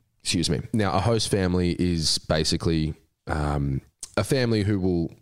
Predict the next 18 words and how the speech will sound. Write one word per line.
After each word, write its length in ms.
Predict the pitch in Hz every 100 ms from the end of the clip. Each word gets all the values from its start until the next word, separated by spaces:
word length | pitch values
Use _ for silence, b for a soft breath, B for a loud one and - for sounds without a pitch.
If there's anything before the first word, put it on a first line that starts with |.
| _ _
put 200 | - 117 113
you 140 | 95
up. 260 | 80 - 95
Like, 340 | 101 95 -
you 80 | 107
know, 140 | 92
if 380 | 87 90 98 -
you 60 | 92
ever 100 | 85
had, 180 | 85 80
like, 180 | 76
a 240 | 87 73 76 - -
exit 400 | 123 - 113 92
weekend 800 | 101 98 104 98 95 95 - -
with 400 | 92 87 78 -
other 200 | 101 90
schools 640 | - - 143 139 131 127 101
or 340 | 90 90 -